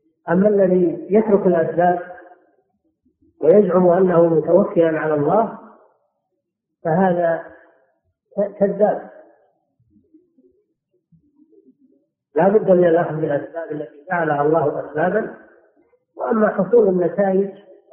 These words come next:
حصول المطلوب، فإنه إلى الله سبحانه وتعالى.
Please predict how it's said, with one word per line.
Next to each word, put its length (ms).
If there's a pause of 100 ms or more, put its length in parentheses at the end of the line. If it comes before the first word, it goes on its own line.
حصول 300
المطلوب، 680 (1040)
فإنه 640 (280)
إلى 120
الله 340
سبحانه 420
وتعالى. 460